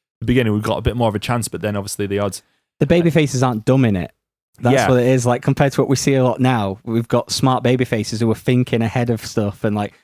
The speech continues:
Speaker 2: "Well, I'm gonna get attacked from behind in a second, so I need to make sure I'm in this ring rather than that one because that's where they come in from," and thinking
Speaker 1: And
Speaker 2: about all this stuff.
Speaker 1: they play out the psychology as well. The psychology is that Zbyszko is dangerously close, no pun intended, to being kicked out of the alliance.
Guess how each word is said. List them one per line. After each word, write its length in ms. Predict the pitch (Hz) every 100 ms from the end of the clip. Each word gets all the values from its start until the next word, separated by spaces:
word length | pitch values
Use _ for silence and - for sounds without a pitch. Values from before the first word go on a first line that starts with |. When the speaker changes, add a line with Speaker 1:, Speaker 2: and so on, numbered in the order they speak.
| _
Speaker 2:
"Well, 140 | 131 127
I'm 80 |
gonna 80 | 113
get 100 | 117
attacked 220 | 104 123 -
from 80 | 113
behind 240 | 117 120
in 40 |
a 40 | 110
second, 300 | 107 - 107
so 120 | 117
I 40 |
need 140 | 113 113
to 80 | 117
make 140 | -
sure 180 | - 113
I'm 120 | 113
in 180 | 110 107 - _ _ -
this 240 | 151 -
ring 220 | 123 113
rather 220 | 113 110
than 120 | 110 113
that 180 | 131 -
one 160 | 107
because 160 | 104 -
that's 180 | 117 -
where 120 | 110
they 120 | 104
come 220 | - 113
in 140 | 131 135
from," 340 | - 110 104
and 220 | 104 104 - _ _ -
thinking 160 | 135 135
Speaker 1:
And 40 |
Speaker 2:
about 140 | 113 90
all 80 |
this 100 | 104
stuff. 200 | - 117 110
Speaker 1:
they 60 |
play 260 | - - 185
out 100 | 139
the 60 | 143
psychology 540 | 147 143 151 135 120
as 80 | 117
well. 100 | 117
The 60 |
psychology 560 | 110 151 156 151 131 127
is 120 | 113
that 120 | 101 104
Zbyszko 560 | 104 117 127 - 120
is 100 | 104
dangerously 520 | 117 113 113 104 -
close, 420 | - 104 95 - - _ _ _
no 100 | 92
pun 160 | 85 87
intended, 320 | 82 87 82 - _ -
to 60 | 92
being 160 | 101
kicked 260 | - 117 107
out 140 | 110
of 60 | 92
the 60 | 95
alliance. 600 | 95 98 73 69 -